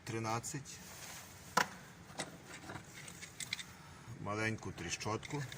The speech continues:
і відкрутити о-, оцей болт.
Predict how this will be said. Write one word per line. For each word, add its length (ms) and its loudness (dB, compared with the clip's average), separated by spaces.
і 80 4
відкрутити 640 2
о-, 1200 -2
оцей 400 6
болт. 320 2